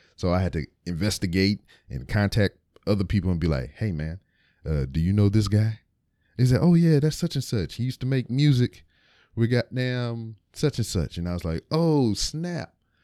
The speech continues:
I forgot about that," you know? But he came out with a E P called Slab Soul,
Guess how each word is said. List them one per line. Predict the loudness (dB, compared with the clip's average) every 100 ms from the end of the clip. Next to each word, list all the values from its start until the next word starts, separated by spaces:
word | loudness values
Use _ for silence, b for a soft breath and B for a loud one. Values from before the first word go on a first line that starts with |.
| _ _ _ _
I | -18
forgot | -12 -14 -14 _ -6 -6 -10 _ _ _ _ _
about | -8 -4 -4 -4
that," | -6 -8 _ _ _ _ _
you | -8
know? | -6 -4 -6 -12 _ _ _ _ _ _ _ _ _ _
But | 2 2 2 -4 _ _ _ _ _ _ _
he | -6
came | -2 0 2
out | 0
with | 2 2
a | 0 -2 _ _ _
E | -2 -2
P | -2 -4 -4 -10 _
called | -6 -4 -4 -6
Slab | 0 2 2 0 -2
Soul, | -6 -4 -4 -6 -10